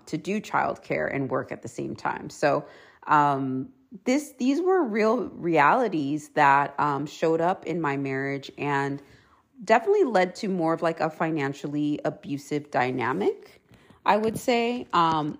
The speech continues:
and a lot of that had to do with, um, the following. I'm actually gonna pull up some of the, um,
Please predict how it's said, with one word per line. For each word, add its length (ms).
and 120
a 60
lot 300
of 100
that 360
had 300
to 120
do 540
with, 600
um, 400
the 100
following. 460
I'm 100
actually 280
gonna 220
pull 520
up 280
some 320
of 180
the, 440
um, 520